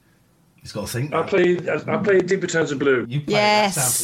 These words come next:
Speaker 1: fantastic. Thank you, mate. That would be lovely. Go on.
Speaker 2: This guy, there's a, s-, a website, um, an English website, and the guy in, in it, he, he, he writes about Stanislas, and he says, "I'm not gonna make all the,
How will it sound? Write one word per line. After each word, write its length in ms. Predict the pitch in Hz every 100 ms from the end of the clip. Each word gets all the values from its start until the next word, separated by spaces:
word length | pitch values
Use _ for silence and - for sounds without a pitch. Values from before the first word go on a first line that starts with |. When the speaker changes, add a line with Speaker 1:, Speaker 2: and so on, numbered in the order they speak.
| 107
Speaker 1:
fantastic. 440 | 101 101 - 95
Thank 280 | - 120 -
you, 80 | 92
mate. 160 | 87 87
That 100 | 107
would 100 | 104
be 80 | 107
lovely. 340 | 104 87 87
Go 160 | 80 101
on. 180 | 90 - - - - - - - - - - - 180 -
Speaker 2:
This 160 | 185
guy, 220 | 175 208
there's 220 | 190 175 170
a, 40 |
s-, 180 | 165 - - -
a 60 |
website, 600 | 170 170 208 - 131 123 - _ _ _ _ _ _ -
um, 260 | 139 135 - -
an 120 | 156
English 240 | 175 160 139
website, 420 | 110 107 117 117 -
and 140 | 131
the 60 | 135
guy 320 | 165 165 151
in, 180 | 147 151
in 140 | 151
it, 120 | 135
he, 140 | 127 131
he, 180 | - 147 -
he 60 | 151
writes 300 | 151 156 156
about 180 | 151 147
Stanislas, 460 | 151 135 117 113 127
and 80 |
he 60 | 127
says, 260 | 113 127 - _ _ _
"I'm 80 | -
not 100 | 180 170
gonna 120 | 170
make 160 | 160 151
all 120 | 143
the, 360 | 143 147 139